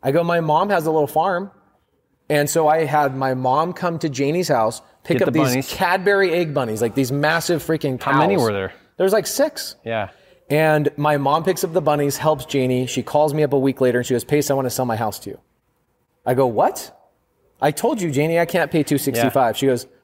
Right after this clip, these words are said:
Speaker 1: "What is your number?
Speaker 2: Yeah.
Speaker 1: I want to sell my house at whatever your number is." And I go, "You're joking me." So I called Jamil. I go, "Are we still good at two fifty?" So, uh, he says, "Yeah,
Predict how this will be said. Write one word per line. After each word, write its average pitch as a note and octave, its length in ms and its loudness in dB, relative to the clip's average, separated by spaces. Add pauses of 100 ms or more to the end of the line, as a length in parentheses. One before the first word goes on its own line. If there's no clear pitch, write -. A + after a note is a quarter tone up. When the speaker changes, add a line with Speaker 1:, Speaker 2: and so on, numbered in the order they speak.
Speaker 1:
"What D#3 260 0
is D3 160 -2
your D3 120 0
number? B2 380 -4 (240)
Speaker 2:
Yeah. - 80 0
Speaker 1:
I D3 180 4
want D3 300 0
to D3+ 100 -2
sell D3 180 2
my C#3 140 0
house B2+ 300 0
at B2+ 140 -2
whatever A#2 380 0
your B2+ 160 0
number A#2+ 320 -4
is." G#2+ 160 -4
And A2+ 80 -6
I A2 40 -6
go, G#2 280 -2 (460)
"You're C3+ 140 0 (140)
joking C3+ 260 0
me." F#2+ 120 -12 (220)
So - 120 0
I C3 60 4
called D3+ 240 2
Jamil. E3 240 0
I C#3 40 2
go, B2 180 2
"Are A#2+ 40 0
we D3 120 2
still E3+ 280 0
good E3 200 0
at E3+ 120 0
two E3+ 140 0
fifty?" F#3+ 460 -2 (480)
So, C#3 360 2
uh, A#2+ 120 2 (260)
he C3 160 0
says, B2+ 300 2
"Yeah, D#3 220 2